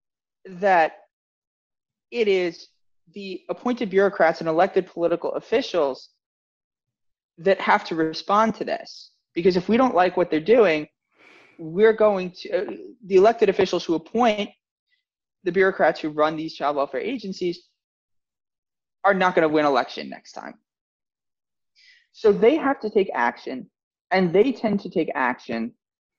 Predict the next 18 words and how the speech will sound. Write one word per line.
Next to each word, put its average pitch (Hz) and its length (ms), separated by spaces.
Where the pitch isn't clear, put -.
on 170 280
what 165 420
they 196 200
have 180 340
control 143 580
over. - 320
And 170 100
what 190 160
they, 220 220
what 190 200
they 254 120
have 330 160
control 185 340
over 156 220
is 151 140
C 123 100
P 202 180
S. - 380